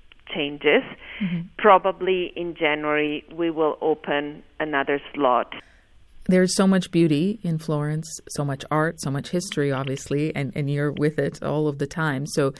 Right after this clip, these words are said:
Speaker 2: did it surprise you to be surprised by something like this?
Speaker 1: Uh, I think what surprises me the most is that every time I go there,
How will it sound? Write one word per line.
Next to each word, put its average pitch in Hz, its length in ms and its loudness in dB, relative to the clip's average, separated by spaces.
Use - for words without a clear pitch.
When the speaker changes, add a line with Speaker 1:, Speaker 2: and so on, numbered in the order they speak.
Speaker 2:
did 185 140 6
it 202 140 6
surprise 180 520 2
you 208 420 0
to 180 120 0
be 175 160 2
surprised 175 800 -2
by 175 140 -2
something 185 380 -4
like 180 220 -4
this? 208 160 -4
Speaker 1:
Uh, 226 680 6
I 247 160 2
think 339 220 0
what 311 160 6
surprises 180 600 0
me 180 240 -2
the 170 80 -2
most 160 380 -2
is 170 160 0
that 151 240 4
every 208 240 2
time 185 340 2
I 175 100 2
go 165 280 4
there, 143 380 4